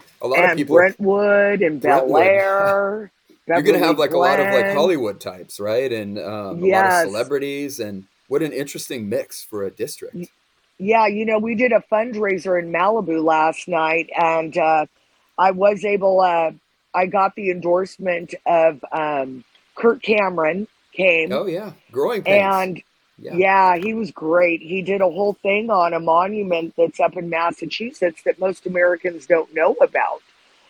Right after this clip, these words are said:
Speaker 1: Hmm.
Speaker 2: And, uh, where our, our, our, our founding in faith in God, it was, it was amazing. And then, um, also David Zucker was there, who, uh,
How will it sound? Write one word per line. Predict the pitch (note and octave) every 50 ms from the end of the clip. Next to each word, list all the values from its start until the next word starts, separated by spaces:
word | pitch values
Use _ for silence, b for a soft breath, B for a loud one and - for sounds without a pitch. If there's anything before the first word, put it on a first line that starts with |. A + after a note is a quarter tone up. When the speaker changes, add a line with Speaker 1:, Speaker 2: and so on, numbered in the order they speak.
| _ _ -
Speaker 1:
Hmm. | D3 A#2 G2
Speaker 2:
And, | - G3 G3+ F#3+ F#3+ F#3 F3+ F3+ E3+ F3+
uh, | F#3 F3 E3+ E3+ E3 E3 D#3+
where | D3 - F#3+ D#3 D#3+ F#3 G3 G3 G3
our, | F#3 F3+ F3+ F3+ - - - E3+ E3 E3 - -
our, | - F3 F#3+ F#3 F3 F3 D#3 C#3+ - _ _ _ _ _ _ -
our, | F3 F#3 F3 D#3+ C#3 _ _ _ _ _ _ _ _ _ _ _ _ _ _ _ _ _ _ _ _ _ _ _ -
our | G3 G3+ G3+ G3
founding | - - G#3+ G3 G3+ G#3+ A#3+ B3+ G#3 G#3+ G3 F3+ E3+ E3+ E3+ F3+ E3+ D3+ - _ _ _ _ _ _ _ _ _ _ _ _ _ -
in | G3 F#3+ F#3+
faith | - _ - F#3+ F3+ F#3 F#3+ -
in | G3+ F3+ F#3 E3
God, | D3+ D#3+ D#3+ F#3 G#3 F#3+ D#3 C#3
it | C#3+ D#3
was, | D#3+ E3 D3+ C#3 - -
it | F#3+ F3
was | E3+ D#3+ C#3
amazing. | D3+ D3+ D#3+ E3 F3+ G3+ G3+ F3+ G3 E3+ D#3 D3+ D#3+ D3 - b b b b b b _ -
And | - F#3 G3 F#3+ G3 F3 D#3
then, | F#3+ G3 G3 F#3+ F#3+ F#3 F#3 E3+ -
um, | - F3+ E3+ E3 D#3+ D3+ D3 C#3+ C3+ - _ _ _ _ _ _ _ _ _ _ -
also | F#3+ G#3+ A3+ - - A3+ G3 F#3+
David | F3+ - G3 G3 G3+ G3 G3 F3+
Zucker | B2+ F3+ F#3 F#3+ F#3 - A3 G#3 G3+
was | G3 G3+ G3 F3 -
there, | F3+ G3+ G3 G3 F#3+ F#3+ F#3+ F#3+ F#3+ G3 G3 F#3
who, | F3+ F#3 G3+ G3 F#3+ F#3 F3
uh, | E3+ - F3 E3+ E3+ E3 D#3+ D#3+